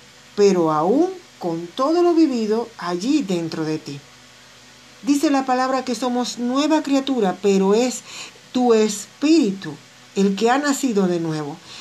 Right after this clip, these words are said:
Es tu espíritu que está nuevecito de estreno, pero el alma aún sigue con todos los recuerdos de tu vida pasada.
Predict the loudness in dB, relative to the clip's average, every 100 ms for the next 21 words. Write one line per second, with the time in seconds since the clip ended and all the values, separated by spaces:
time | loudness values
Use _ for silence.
0 | -4 -4 0 2 2 0 -4 0 4 4
1 | 2 -2 -8 -8 -16 -20 -4 2 2 0
2 | -4 -2 0 0 -6 -20 -20 -20 -20 -20
3 | -20 -20 -20 -20 -4 0 2 4 2 2
4 | 2 2 2 0 -2 -2 -2 -8 -14 -20
5 | -2 2 4 2 0 -4 -14 -20 -20 -20
6 | -20 -4 2 2 2 0 2 0 0 -2
7 | -4 -8 -20 -16 -4 0 2 2 4 2
8 | 2 2 2 0 0 -2 -2 -2 0 2
9 | 2 2 0 0 -4 0 0 0 -2 -6
10 | -6 -4 -2 0 0 0 -2 -4 -6 -8
11 | -10 -14